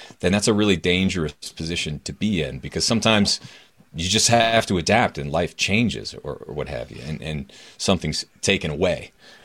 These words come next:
But then, as I did that and I, I, I took a step back a few times, it was then just a matter of every day doing what I could.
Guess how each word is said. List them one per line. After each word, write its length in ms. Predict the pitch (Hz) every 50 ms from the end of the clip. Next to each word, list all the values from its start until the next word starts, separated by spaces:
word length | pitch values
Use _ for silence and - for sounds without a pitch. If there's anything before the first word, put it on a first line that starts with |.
| - - _ _ -
But 180 | 117 120 - -
then, 460 | 165 185 185 165 117 113 117 117 - -
as 180 | 110 120 113 139
I 80 | 131
did 180 | 123 107 104 95
that 260 | 95 92 92 92 98 95
and 120 | 95 92
I, 100 | 87 - -
I, 220 | 85 85 85 80 - - 78 82
I 40 | 82
took 260 | 80 - - 104 - - _ _ _ _ _ _ _ _ _ _ _ _ _
a 80 | - 82
step 300 | - - - 92 90 - -
back 300 | 87 71 76 78 - -
a 80 | - 78
few 180 | - - 87 78
times, 420 | - 78 73 71 76 90 - - - - - - - - _ _ _ _ _ _ _ _ _ _ _ _ _ -
it 80 | 127 127
was 200 | 123 123 107 107
then 220 | 123 135 147 156
just 220 | 127 131 - -
a 40 | 117
matter 400 | 101 92 85 82 80 90 98 101 -
of 640 | - 87 85 82 82 78 - - - - - _ _ _ _ _ _ _
every 260 | - 110 113 123 127 120
day 420 | 107 98 87 82 78 87 92 76 - - _ _ _ _ - - 101 95
doing 380 | - 107 107 107 110 104 95 90
what 160 | 85 87 87
I 120 | 80 76 71
could. 520 | - - - 101 95 76 67 58 64